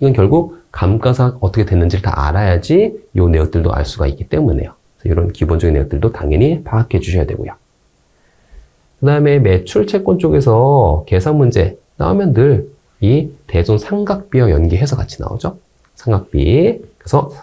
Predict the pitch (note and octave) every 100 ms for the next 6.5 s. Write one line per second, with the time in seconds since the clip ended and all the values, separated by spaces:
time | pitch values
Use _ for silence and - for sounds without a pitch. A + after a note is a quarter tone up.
0 | _ D#3 D#3+ C#3 C#3 - E2 G2 A2 D#2+
1 | - C#3 A2 D2 - - _ _ _ C#3
2 | B2+ F#3+ G#3+ - - - G2 G#2 A2+ -
3 | F2+ F#2+ F#2 G#2 D2+ C#2+ D2 F2 E3 E3+
4 | - _ - D#2+ F2+ F#2 F#2+ G#2 F#2 D#2
5 | D2+ E2+ C#2+ C#2+ E2 C3+ C#3 F2 - F3+
6 | F3 D#3+ B2+ C#3